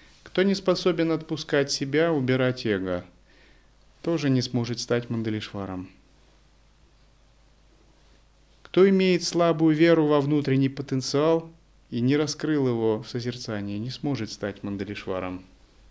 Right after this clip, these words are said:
Кто привержен стереотипному мышлению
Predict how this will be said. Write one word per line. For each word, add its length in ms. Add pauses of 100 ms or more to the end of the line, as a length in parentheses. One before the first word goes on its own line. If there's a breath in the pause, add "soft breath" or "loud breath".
(2000 soft breath)
Кто 200
привержен 480
стереотипному 840
мышлению 880